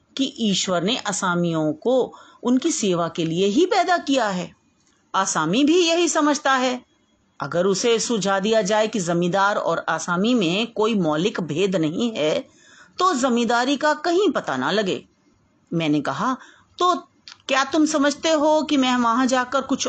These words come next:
और हो जाऊंगा?" "हाँ, मैं तो यही समझता हूं।" "तुम गलत समझते हो।" ईश्वरी ने इसका कोई जवाब ना दिया। कदाचित उसने इस मामले को मेरे विवेक पर छोड़ दिया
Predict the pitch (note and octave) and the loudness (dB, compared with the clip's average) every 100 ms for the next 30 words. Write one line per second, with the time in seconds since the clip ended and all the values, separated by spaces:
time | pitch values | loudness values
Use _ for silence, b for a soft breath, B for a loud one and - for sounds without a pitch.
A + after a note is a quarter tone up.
0 | - F3 F3 D4+ E4+ G4+ A4 G#4+ G3 - | -4 -2 0 2 2 2 2 0 -2 -8
1 | _ _ _ _ _ _ _ - G3+ B3+ | _ _ _ _ _ _ _ -6 -2 0
2 | F#3 F3+ F#3+ D#3+ E3 F3+ E3+ C#3+ - B3+ | 2 0 0 -2 0 -2 0 -2 -2 0
3 | D4 F#4+ - - - - - - - G#3+ | 2 0 -6 -20 -20 -20 -20 -20 -4 0
4 | F#3+ F#3 G3 G3+ G3+ F3 E3 - D#3+ D3 | 2 2 2 2 0 -2 -4 -2 -2 -2
5 | - _ _ _ _ _ G3 F#3 - D3 | -4 _ _ _ _ _ -4 -4 -2 -2
6 | D3+ D#3+ A#3 F3 - - - A3+ - A3 | 0 0 -2 -2 -6 -8 -2 -2 0 0
7 | G#3+ D#3+ D3 C3+ C3 A#2 A2 - - - | 0 0 -2 -2 -4 -6 -10 -12 -16 -20
8 | _ _ - B3 C4 C4+ C4+ D#4 - A3+ | _ _ -2 0 2 0 0 -2 -2 -4
9 | - A3+ A3+ A3+ G3+ F3+ E3+ F3+ G3 A3+ | -2 -2 -2 -2 0 0 2 0 2 0
10 | A#3 - - - b b b b b b | -2 -8 -8 -14 b b b b b b
11 | - G#3+ C4 C#4 C#4 G3+ D#3 D3+ A3+ A3+ | -6 0 2 2 2 0 -2 -2 -4 -4
12 | D#3+ D3 - C3+ - | -4 -2 -2 -4 -6